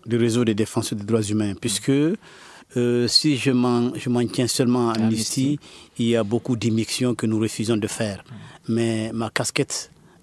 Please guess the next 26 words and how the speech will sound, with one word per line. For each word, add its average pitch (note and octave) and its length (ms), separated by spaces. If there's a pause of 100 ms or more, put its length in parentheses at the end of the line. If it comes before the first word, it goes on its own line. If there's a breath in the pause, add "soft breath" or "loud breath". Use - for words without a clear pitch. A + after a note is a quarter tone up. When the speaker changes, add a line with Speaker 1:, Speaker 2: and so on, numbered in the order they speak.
Speaker 1:
de A#2 100
président, A2+ 520 (420)
euh, G#2+ 420 (140)
de, A2 320
du A2+ 140
réseau A#2 180
Speaker 2:
Réseau. A#2 100
Speaker 1:
des A2+ 60
défenseurs A#2 480
des G#2+ 80
droits A2 180
humains A#2 200
me A2 140
permet A2+ 440
de G#2 100
parler A2+ 400
encore G2+ 300
beaucoup G#2+ 240
plus C3 160
librement A#2 560
Speaker 2:
Mm. G#2 100 (540 loud breath)
Speaker 1:
d'un G#2+ 160
certain - 300
nombre A2+ 200
de G#2 60
problèmes. F#2+ 320